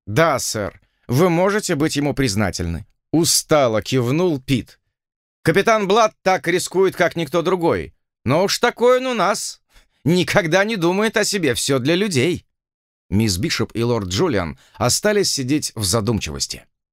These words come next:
Его светлость с возрастающим подозрением продолжал тщательно изучать лицо Арабеллы, хотя бледно-голубые глазки его сохраняли все то же полусонное выражение. Наконец Арабелла перевела на него взгляд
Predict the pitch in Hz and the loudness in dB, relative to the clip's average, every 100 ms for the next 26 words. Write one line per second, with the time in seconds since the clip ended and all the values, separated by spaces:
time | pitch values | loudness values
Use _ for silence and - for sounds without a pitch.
0 | - 110 117 123 156 135 123 - _ _ | -4 0 0 0 -2 -2 -4 -6 _ _
1 | - 135 123 151 - 151 135 - 131 131 | -4 -2 0 0 0 0 0 0 0 0
2 | 123 110 156 151 147 131 147 143 147 131 | 0 0 0 0 -2 -2 -2 0 0 0
3 | 139 131 - 127 - 110 110 90 82 123 | -2 -2 -2 -4 -2 -2 -2 -2 -2 -2
4 | - - - 98 107 120 110 107 107 87 | -4 -14 -4 -2 0 0 0 0 0 0
5 | 71 - _ _ 113 107 107 127 139 107 | -4 -10 _ _ -4 -2 2 2 2 0
6 | 107 120 113 107 107 139 131 - 95 - | 0 0 0 0 0 0 -2 -4 -8 -8
7 | _ - 104 127 - 113 117 127 143 117 | _ -2 0 2 0 -2 0 0 0 -2
8 | 101 117 - 156 131 127 123 101 - - | -2 -4 -2 -2 0 -2 -2 -2 -2 0
9 | 117 98 98 90 87 85 78 76 62 57 | 0 0 0 0 -2 -2 -4 -4 -6 -10
10 | - _ _ - 104 123 160 156 127 127 | -16 _ _ -4 -2 0 -2 -2 0 0
11 | 139 135 131 117 123 127 123 120 113 98 | 0 0 0 -2 0 0 0 -2 -2 -2
12 | 95 131 131 | 0 -2 -2